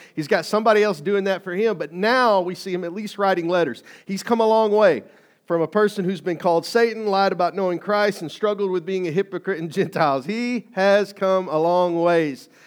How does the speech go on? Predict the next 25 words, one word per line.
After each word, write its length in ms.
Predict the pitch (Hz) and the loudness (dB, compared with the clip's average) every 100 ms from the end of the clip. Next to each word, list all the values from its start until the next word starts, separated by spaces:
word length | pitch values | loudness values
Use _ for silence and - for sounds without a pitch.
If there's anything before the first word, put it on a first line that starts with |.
| _ | _
especially 480 | 151 143 196 196 202 | -12 -2 0 0 -2
when 140 | 175 165 | -4 -4
he's 140 | 147 | -4
talking 340 | 175 170 165 | -2 -2 -2
about 260 | 156 156 147 | -2 -2 -4
so 280 | - 180 180 | -8 -6 -2
much 300 | 180 175 - | -4 -6 -10
love, 760 | 131 147 139 123 - - - - | 0 2 2 -2 -8 -20 -20 -18
so 220 | - 190 | -8 -6
much 280 | 190 175 - | -6 -10 -14
caring 440 | 139 170 170 147 | -6 -2 -2 -6
for 160 | - 131 | -10 -10
somebody, 380 | 165 139 139 | -8 -6 -6
so, 320 | 131 185 190 - | -6 -6 -6 -10
so 220 | - 208 | -6 -4
much 280 | 208 202 - | -4 -6 -6
trying 180 | 190 | -6
to 80 | 160 | -4
reach 320 | 143 180 - | -8 -10 -4
out 240 | 185 175 143 | -2 -2 -4
and 120 | 139 | -10
help 360 | 131 170 175 - - _ - | -4 -4 -4 -16 -20 _ -8
people 380 | 180 175 165 147 | -8 -6 -2 -2
and 120 | 127 | -2
bring 300 | 180 180 | -2 -2